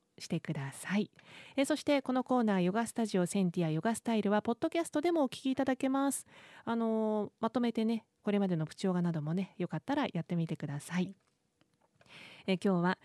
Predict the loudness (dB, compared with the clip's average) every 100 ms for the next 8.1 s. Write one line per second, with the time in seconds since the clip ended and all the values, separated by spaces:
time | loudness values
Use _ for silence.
0 | -20 -4 0 2 0 -2 -2 2 2 2
1 | 0 0 2 0 2 0 2 2 4 2
2 | 2 0 2 2 2 0 0 2 2 0
3 | 0 0 0 2 2 0 0 2 2 -2
4 | -14 -6 -4 0 2 2 2 0 0 -2
5 | 0 2 0 2 2 0 0 4 4 4
6 | 2 0 2 4 4 4 2 0 0 -2
7 | _ _ -20 _ _ -2 4 4 4 2
8 | -2